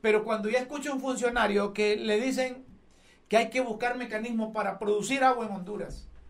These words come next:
mejorar las reservas de agua que tenemos, para almacenar el agua que tenemos, para, eh, construir represas, y se ve que está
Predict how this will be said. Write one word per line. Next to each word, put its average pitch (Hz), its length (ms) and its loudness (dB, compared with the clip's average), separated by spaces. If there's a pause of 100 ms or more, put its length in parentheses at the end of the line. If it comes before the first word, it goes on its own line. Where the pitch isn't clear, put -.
(500)
mejorar 214 640 2
las 202 100 -2
reservas 202 460 -6
de 202 60 -4
agua 208 200 -4
que - 100 -16
tenemos, 170 420 -10 (260)
para 202 220 4
almacenar 208 640 -2
el 220 100 -4
agua 220 260 -2
que 196 120 -10
tenemos, 180 480 -10
para, 220 440 2 (280)
eh, 202 840 -4 (380)
construir 247 920 6 (3000)
represas, 196 680 -2 (2250)
y 190 80 -4
se 196 160 0
ve 214 160 -2
que 233 80 -4
está 226 420 -2